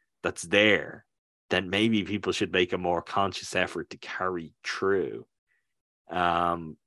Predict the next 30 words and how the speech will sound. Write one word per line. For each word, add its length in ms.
that 360
to 100
me 280
is 160
what 200
makes 320
this, 260
like, 260
the 180
ultimate 460
marvel. 720
It's 120
because 500
Spielberg 680
fully 760
g-, 140
puts 280
himself 640
in 100
a 60
place, 560
makes 360
this 200
movie 400
with 180
a 60
child's 1080
kind 240
of 140
eye, 600